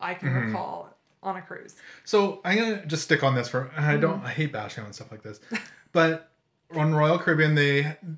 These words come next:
Speaker 2: this ship did have on-demand television.
Speaker 1: Mm-hmm.
Speaker 2: Um, or movies, I should say,
Speaker 1: Okay,
Speaker 2: not
Speaker 1: yeah,
Speaker 2: television.
Speaker 1: yeah.
Speaker 2: And I don't know that there were any that were free.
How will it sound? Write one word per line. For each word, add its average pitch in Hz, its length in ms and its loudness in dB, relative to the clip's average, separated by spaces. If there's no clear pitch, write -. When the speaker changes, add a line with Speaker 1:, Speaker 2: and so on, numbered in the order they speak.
Speaker 2:
this 170 240 0
ship - 400 -4
did 131 180 0
have 131 560 -2
on-demand 113 560 -4
television. 139 640 -6
Speaker 1:
Mm-hmm. 202 300 -6
Speaker 2:
Um, 113 500 -4
or 135 140 0
movies, 123 440 0
I 101 80 -4
should - 180 -14
say, 107 100 -10
Speaker 1:
Okay, 104 80 -2
Speaker 2:
not 110 140 0
Speaker 1:
yeah, 190 100 -2
Speaker 2:
television. 117 480 -2
Speaker 1:
yeah. 165 140 0
Speaker 2:
And 139 320 2
I 127 120 0
don't 156 220 2
know 160 140 4
that 151 140 2
there 151 120 6
were 147 180 4
any 120 200 -2
that 117 200 -4
were 107 140 -4
free. 101 640 -12